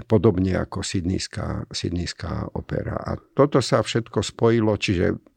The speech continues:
bystré developerské premýšľanie, e, tá,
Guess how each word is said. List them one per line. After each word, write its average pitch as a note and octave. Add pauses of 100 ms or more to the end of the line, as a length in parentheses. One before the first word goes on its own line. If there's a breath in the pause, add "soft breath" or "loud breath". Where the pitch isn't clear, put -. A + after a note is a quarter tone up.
(520)
bystré A#2
developerské F#2+
premýšľanie, A#2 (1160 loud breath)
e, F#2+ (2000)
tá, F#2